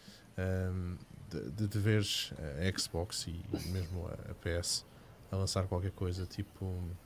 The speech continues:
pá, a Sony a lançar, não sei, uma, uma consola para stream,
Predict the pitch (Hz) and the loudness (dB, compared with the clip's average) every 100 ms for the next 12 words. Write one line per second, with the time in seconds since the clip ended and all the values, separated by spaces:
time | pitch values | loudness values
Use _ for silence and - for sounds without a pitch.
0 | - - - - - - 87 85 - 98 | -20 -20 -20 -10 -10 -6 -4 -2 2 2
1 | 90 90 - - 127 202 - - - - | 4 2 0 0 0 0 0 -2 -2 0
2 | 98 - - 196 175 - 156 - - - | 0 2 2 2 0 -2 -12 -12 -20 -20
3 | - - - - - 127 - 208 | -20 -20 -20 -10 0 0 2 2